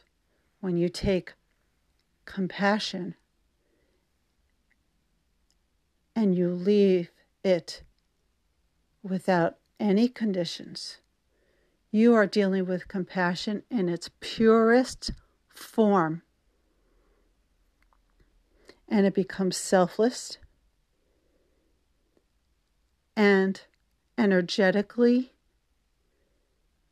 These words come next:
it is so pure, the energy.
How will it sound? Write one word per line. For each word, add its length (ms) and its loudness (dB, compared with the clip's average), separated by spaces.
it 120 2
is 140 -2
so 380 2
pure, 500 0
the 180 0
energy. 640 -4